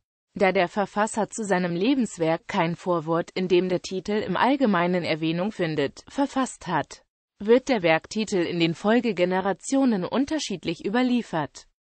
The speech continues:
So spricht man von der Zusammenfassung der Genealogie der Adligen und ihrer Nachrichten, der Damaszener Gelehrte Ibn Asakir,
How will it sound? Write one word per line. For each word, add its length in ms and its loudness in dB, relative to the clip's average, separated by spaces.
So 180 0
spricht 440 -2
man 120 2
von 220 -2
der 300 4
Zusammenfassung 1040 -4
der 120 2
Genealogie 760 -2
der 200 0
Adligen 480 -4
und 200 -6
ihrer 260 -2
Nachrichten, 800 -2
der 240 4
Damaszener 960 2
Gelehrte 540 0
Ibn 480 0
Asakir, 800 0